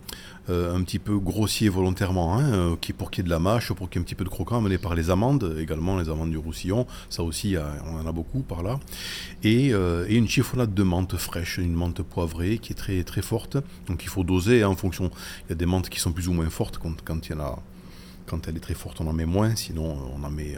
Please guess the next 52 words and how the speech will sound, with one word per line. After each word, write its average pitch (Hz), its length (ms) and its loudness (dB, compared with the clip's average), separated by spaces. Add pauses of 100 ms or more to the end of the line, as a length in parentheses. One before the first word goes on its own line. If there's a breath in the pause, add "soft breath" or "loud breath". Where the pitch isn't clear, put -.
(120)
on 78 40 -6
n'hésite 78 320 -4
pas - 140 -6
à 80 40 -2
en, 76 160 -4 (140)
à - 40 -8
en 78 60 -4
mettre 87 340 -2
un 92 60 0
petit 80 120 -2
peu 85 100 0
plus, 143 200 2
parce - 160 -4
que - 80 -2
ce - 80 -4
qu'on 110 200 2
veut, 104 240 4 (720 loud breath)
comme 101 160 2
c'est 95 120 0
assez 95 280 2
furtif - 500 -2
comme 90 240 0
saveur, 95 380 0
si - 100 -6
vous 95 100 0
voulez, 107 400 2
il 87 80 2
faut 104 200 0
qu'il - 120 -4
y 92 40 2
en - 20 2
ait 95 60 2
suffisamment 98 500 0
pour 113 240 2
amener 101 200 2
de 92 60 -2
la 95 60 0
fraîcheur. - 480 -4 (640 loud breath)
Et 95 80 6
donc, 113 340 4
euh, 92 240 6
sur 92 340 0
une 87 220 4
selle 95 220 2
d'agneau 90 240 4
catalan, 90 680 2
on, 98 60 -6
on 87 180 -2
appelle 87 180 -2
ça - 140 -2
le 80 80 2
xai, 123 420 2